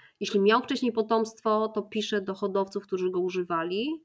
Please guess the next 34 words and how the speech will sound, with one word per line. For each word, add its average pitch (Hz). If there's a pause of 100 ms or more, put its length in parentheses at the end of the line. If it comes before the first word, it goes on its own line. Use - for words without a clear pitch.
(580)
E, 170
jeśli 185
mogę 208
przez 202
media 196
społecznościowe 190
namierzyć 190
właścicieli 175
jego 175
szczeniąt, 170 (400)
to 190
też 202
do 196
nich 196
piszę 262
z -
pytaniem 202
właśnie, 185 (560)
mm, -
czy 196
mają 180
jakieś 185
problemy 247
ze 226
szczeniakami, 220
czy 175
jak 185
ze 220
zdrowiem, 208
żebym 294
po 254
prostu 240
zebrała 220
jakąś 208